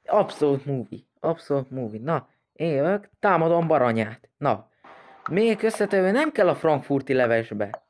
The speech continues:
Élesztő az minek? Levesbe élesztő. Az a kegyérbe kell élesztő. Hány templom építését tervezte meg Christopher Wren Londonban az ezerhatszázhatvan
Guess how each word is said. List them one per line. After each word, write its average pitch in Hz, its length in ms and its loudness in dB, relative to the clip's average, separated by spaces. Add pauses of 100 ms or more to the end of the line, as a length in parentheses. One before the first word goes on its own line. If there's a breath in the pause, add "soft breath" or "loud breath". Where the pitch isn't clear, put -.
(440)
Élesztő 139 460 2
az 139 120 2
minek? 117 480 -4 (2500)
Levesbe 117 560 0
élesztő. 117 640 -4 (1500 loud breath)
Az - 120 -6
a 160 100 2
kegyérbe 147 520 4
kell 143 240 2
élesztő. 139 680 0 (1300)
Hány 220 240 0
templom 190 320 0
építését 165 720 -2
tervezte 165 380 0
meg 147 140 -2
Christopher 156 680 -2
Wren 147 300 2
Londonban 139 500 -2
az 135 140 -4
ezerhatszázhatvan 131 960 -4